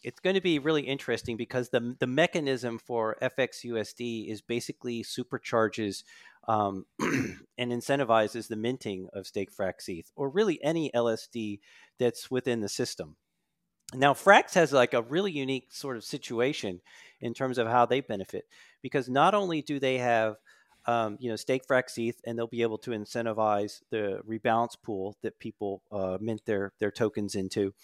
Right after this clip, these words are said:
um, they'll also be able to incentivize via the Frax base pool.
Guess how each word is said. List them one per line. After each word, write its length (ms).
um, 240
they'll 140
also 480
be 200
able 220
to 300
incentivize 840
via 320
the 240
Frax 400
base 240
pool. 340